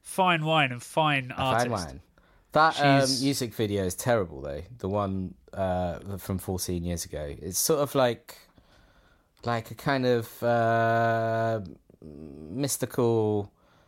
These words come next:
Speaker 2: fairyland l-, l-, setup where she looks like a sort of princess in a tower singing to a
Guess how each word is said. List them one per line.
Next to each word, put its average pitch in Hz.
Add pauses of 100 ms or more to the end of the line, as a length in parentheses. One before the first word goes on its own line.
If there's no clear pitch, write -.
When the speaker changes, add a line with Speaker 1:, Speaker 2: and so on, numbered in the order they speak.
(360)
Speaker 2:
fairyland 107 (200)
l-, 85
l-, 71 (220)
setup 95
where 101
she 110
looks 101
like 104
a 101
sort 82
of 98
princess 101
in 92
a 92
tower 90
singing 98
to 87 (760)
a 98